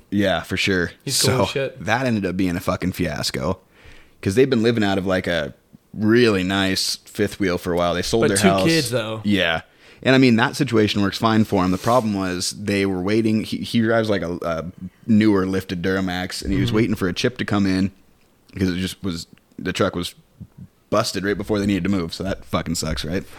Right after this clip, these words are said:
Speaker 1: So they ordered, ordered the part, whatever, it was supposed to come in, like, a week before, and they kept, like, every day, they're like, "Oh, yeah, we're shipping it today, shipping it today." And it pushed it out, like, a week, week and a half. Um, they ended up just saying, "Fuck it," and took off without their house.
Speaker 2: Oh,
Speaker 1: So that
Speaker 2: God.
Speaker 1: sucks.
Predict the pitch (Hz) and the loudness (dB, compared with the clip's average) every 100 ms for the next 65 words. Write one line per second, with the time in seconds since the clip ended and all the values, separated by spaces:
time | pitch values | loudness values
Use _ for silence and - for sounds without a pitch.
0 | - - - - - 104 95 90 85 - | -18 -18 -20 -14 0 2 4 2 -2 -2
1 | 98 101 151 123 123 - 101 120 110 101 | 2 4 4 2 -4 -2 2 4 2 0
2 | 127 131 - - 104 107 104 101 - 104 | 2 4 2 0 2 4 2 2 0 0
3 | - - 104 104 101 92 92 110 - 101 | 0 0 2 2 2 2 2 2 0 -2
4 | 110 113 113 95 98 104 - 85 90 110 | 2 4 4 2 2 0 0 -4 0 0
5 | 104 107 101 98 139 160 120 - 139 135 | 4 4 2 2 4 4 4 2 0 0
6 | 143 147 107 135 - 123 127 135 104 - | 4 2 2 -2 0 0 2 2 0 -4
7 | - - - 92 113 - 104 104 104 92 | -16 -8 -2 0 0 2 2 2 -2 -4
8 | 92 110 107 - 104 101 95 110 92 82 | 0 0 0 -2 -2 0 0 0 0 -4
9 | - - - - - - - - - 92 | -10 -20 -20 -14 -14 -14 -12 -8 -2 0
10 | 87 85 82 - - 104 104 95 95 - | 0 -2 -4 -6 0 2 4 2 0 0
11 | 90 87 - 123 107 104 107 - 107 98 | 0 0 2 2 2 -2 -2 -4 0 0
12 | 98 101 87 90 104 98 - - 107 98 | 0 -2 -2 -4 -2 -4 -4 0 2 0
13 | - - - _ - 123 117 90 131 123 | -4 -10 -14 _ -12 -6 -2 0 0 0
14 | 165 - 120 - | 0 0 -4 -10